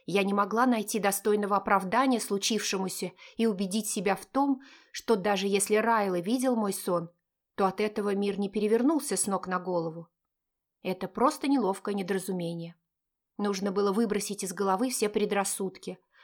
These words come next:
забыть о конфузе и поверить в то, что я тут ни при чем. Но проходило несколько секунд, и я вновь ловила себя на том, что опять перебираю всю эту неловкую ситуацию в мыслях и сокрушаюсь.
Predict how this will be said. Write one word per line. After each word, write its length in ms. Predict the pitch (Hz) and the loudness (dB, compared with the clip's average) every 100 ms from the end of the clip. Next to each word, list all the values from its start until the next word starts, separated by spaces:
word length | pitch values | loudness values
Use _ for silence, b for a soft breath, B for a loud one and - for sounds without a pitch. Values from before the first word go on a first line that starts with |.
| b | b
забыть 400 | 202 262 269 311 | 2 4 4 2
о 80 | 202 | 0
конфузе 640 | 196 190 - 262 220 220 B B | 0 -2 0 -2 0 -4 B B
и 80 | 240 | -2
поверить 480 | 247 226 226 208 202 | 2 2 2 0 -4
в 80 | - | -4
то, 180 | 302 302 | -2 0
что 160 | - | 0
я 160 | 214 220 | 2 2
тут 220 | 233 220 | 0 -2
ни 80 | 208 | -2
при 140 | 196 | -4
чем. 380 | 190 - 170 170 _ _ _ _ _ _ - | -6 -6 -6 -8 _ _ _ _ _ _ -4
Но 140 | 190 | -2
проходило 520 | 196 208 240 247 302 285 | -2 -2 2 2 4 4
несколько 520 | 220 214 226 214 208 | 4 2 -2 -2 -4
секунд, 560 | - 208 190 180 170 B B B | -4 -6 -6 -6 -8 B B B
и 60 | 208 | 2
я 160 | 208 | 4
вновь 380 | 196 202 247 247 | 4 4 4 4
ловила 360 | 233 220 226 220 | 2 2 2 0
себя 300 | - 202 202 | 0 0 0
на 140 | 202 | 0
том, 260 | 196 254 262 | 2 4 4
что 220 | - 233 | 4 2
опять 400 | 208 240 269 - | 2 2 0 0
перебираю 580 | 262 247 240 240 233 233 | 0 2 4 4 4 2
всю 240 | - 233 | 0 0
эту 160 | 214 220 | 0 2
неловкую 520 | 214 214 202 - 208 | 2 4 2 0 -4
ситуацию 600 | - 202 202 202 - 190 | -4 -2 2 2 2 -2
в 60 | 180 | 2
мыслях 480 | 240 269 247 254 b b b | 0 0 -4 -6 b b b
и 80 | 277 | -4
сокрушаюсь. 880 | - 254 208 - 196 185 180 - | -4 -2 -4 -2 -2 -2 -4 -10